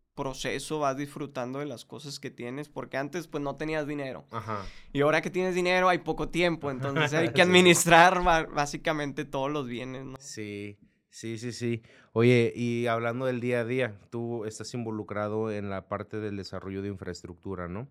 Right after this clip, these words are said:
Speaker 1: Correcto.
Speaker 2: Em, y se habla mucho de hacer ciudad y, y ha habido una, al menos, un, una campaña muy focalizada, eh, aquí en, en,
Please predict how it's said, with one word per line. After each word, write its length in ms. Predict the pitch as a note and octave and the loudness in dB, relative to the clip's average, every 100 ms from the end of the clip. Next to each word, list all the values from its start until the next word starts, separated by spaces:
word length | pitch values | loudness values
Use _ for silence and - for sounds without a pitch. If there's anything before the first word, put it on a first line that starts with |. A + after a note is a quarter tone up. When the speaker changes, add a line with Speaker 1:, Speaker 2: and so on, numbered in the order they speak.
| _ | _
Speaker 1:
Correcto. 480 | - B2+ F#2+ - - B2+ | -12 -12 -12 -14 -12 -4
Speaker 2:
Em, 500 | G#2 G#2 G2+ G#2 - _ _ _ _ | 0 0 0 -2 -4 _ _ _ _
y 140 | C#3 C3+ | 0 4
se 100 | C3+ | 4
habla 240 | B2+ D3 | 6 4
mucho 540 | C#3+ C#3 D3 C#3+ D3 | 4 2 -2 -2 -2
de 80 | D3 | -2
hacer 280 | B2 - B2+ | -2 -2 -4
ciudad 720 | A#2 C#3 A#2 A2+ A2+ A#2+ B2 | -2 -2 2 2 2 2 0
y, 200 | A#2+ A#2+ | 0 -4
y 240 | A#2 A2+ A#2 | -4 -6 -6
ha 140 | A2+ | -6
habido 300 | A2+ A#2+ A#2+ | -6 -6 -6
una, 460 | A#2+ B2 B2 A#2+ A2 _ _ - | -8 -8 -6 -8 -10 _ _ -8
al 140 | A2+ | -4
menos, 400 | A2+ A#2+ C3 - C#2+ | -2 -2 -2 -6 -8
un, 240 | A2 A2+ - | -6 -6 -6
una 300 | G2+ A#2+ A#2+ | -4 -2 0
campaña 380 | A#2 A2 A#2 | -2 -2 -2
muy 200 | A#2+ A#2 | 0 -2
focalizada, 840 | A#2 B2 B2+ A2+ G2 A2 G#2+ A#2 A2+ _ _ _ - | -4 -4 -4 -4 -4 -4 -2 -4 -4 _ _ _ -8
eh, 300 | G#2 G2+ - | -6 -4 -6
aquí 320 | G#2 F#2+ A2+ | -8 -6 -4
en, 460 | A2 A2+ A#2 A2 G2+ | -2 -2 -2 -4 -6
en, 800 | F#2+ G2+ F2+ G2+ G2 F#2+ F#2 F#2 | -6 -6 -6 -4 -4 -4 -4 -6